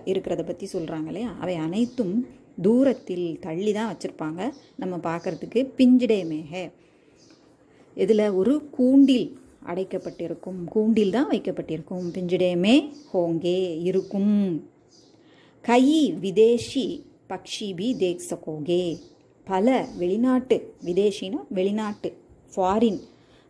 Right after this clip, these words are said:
பக்ஷி பி பறவைகளையும் தேக் சகோகே பார்க்க முடியும், உன்னால் பார்க்க முடியும்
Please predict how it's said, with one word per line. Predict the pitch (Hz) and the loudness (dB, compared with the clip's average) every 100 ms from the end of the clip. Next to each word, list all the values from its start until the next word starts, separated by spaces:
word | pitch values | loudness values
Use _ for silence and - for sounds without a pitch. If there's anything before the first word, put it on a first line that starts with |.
| - | -8
பக்ஷி | 196 - 254 226 | -6 -4 -4 -4
பி | 165 180 185 175 - | -2 -2 -2 -4 -8
பறவைகளையும் | 170 180 220 214 165 165 175 170 175 - - - - _ - - - - 175 | -10 -4 -2 0 -2 0 -2 -2 -4 -8 -20 -20 -20 _ -20 -20 -20 -4 6
தேக் | 233 254 - | 6 6 -2
சகோகே | 175 - 170 170 180 180 170 170 | -12 -10 -12 -8 -6 -4 -6 -8
பார்க்க | 170 202 - | -8 -6 -4
முடியும், | 214 180 170 180 180 | -4 -2 -4 -4 -4
உன்னால் | 175 190 220 220 269 | -2 0 2 4 2
பார்க்க | 285 180 180 185 | 2 -2 -4 -6
முடியும் | 175 160 165 220 165 | -6 -4 -2 -2 -4